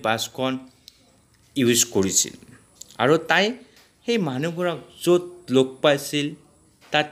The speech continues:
কিছুমান সাৱধানতামূলক প্ৰশ্ন কৰিছিল। "What do you think Fali was planning to do?" ফালিয়ে কি প্লেনিং কৰি আছিল বুলি তুমি ভাবা?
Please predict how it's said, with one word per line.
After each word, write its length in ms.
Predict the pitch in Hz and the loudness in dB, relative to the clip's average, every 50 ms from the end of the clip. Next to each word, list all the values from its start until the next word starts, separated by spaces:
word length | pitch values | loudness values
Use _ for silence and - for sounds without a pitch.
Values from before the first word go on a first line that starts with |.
| - | -6
কিছুমান 480 | - 143 - - 139 131 131 135 135 127 - - - - - - | -6 -6 -4 -4 -4 -4 -4 -4 -8 -12 -16 -20 -20 -20 -14 -6
সাৱধানতামূলক 800 | - 123 120 127 120 120 123 123 123 123 131 120 123 120 120 117 120 - | -4 -2 0 0 -2 -2 -2 -4 -4 -4 -4 -4 -4 -4 -4 -6 -6 -6
প্ৰশ্ন 400 | - 110 101 - - 151 170 220 220 - - _ _ - | -6 -6 -6 -6 -4 -4 -4 -4 -4 -8 -14 _ _ -6
কৰিছিল। 460 | - 104 95 85 82 - - - - - - - - - _ _ _ _ _ _ _ _ _ _ _ _ _ _ _ _ _ _ _ _ | -4 -2 -2 -2 -4 -8 -10 -14 -16 -18 -20 -20 -20 -20 _ _ _ _ _ _ _ _ _ _ _ _ _ _ _ _ _ _ _ _
"What 200 | 147 151 170 180 - - - - _ _ _ - 113 | 4 4 4 4 0 -6 -20 -20 _ _ _ -14 -4
do 100 | 110 123 | 0 2
you 200 | 131 131 135 139 135 | 2 2 2 0 -2
think 320 | 135 - - 147 143 147 143 - - _ - | -4 -6 -8 -8 -8 -8 -10 -14 -20 _ -10
Fali 240 | - 123 120 117 123 120 | -6 -4 -2 -2 -2 -2
was 140 | 113 110 - - - | -2 -4 -6 -8 -8
planning 320 | 113 107 104 110 110 117 117 120 | -6 -4 -4 -4 -6 -6 -8 -10
to 100 | - - | -10 -10
do?" 100 | 120 98 - - - _ _ - _ _ _ - | -10 -10 -12 -14 -20 _ _ -20 _ _ _ -6
ফালিয়ে 480 | - 123 131 139 147 160 165 160 160 - _ - | -2 0 0 2 0 -2 -2 -4 -8 -16 _ -10
কি 160 | - 196 196 196 - _ - | -8 -8 -8 -8 -10 _ -6
প্লেনিং 500 | 135 127 123 117 120 127 135 143 147 139 - - - | -4 -4 -2 -2 -2 -2 -2 -4 -4 -6 -10 -10 -6
কৰি 380 | 123 120 120 123 135 135 135 - - - _ _ | -6 -4 -4 -4 -4 -6 -8 -10 -16 -20 _ _
আছিল 340 | - 117 110 - 127 120 117 | -12 -10 -6 -4 -4 -4 -2
বুলি 200 | 117 113 113 117 | -2 -2 -2 -4
তুমি 280 | 117 - 117 110 113 110 | -4 -4 -6 -6 -6 -6
ভাবা? 400 | 110 - - 95 107 95 - | -8 -10 -8 -6 -4 -6 -6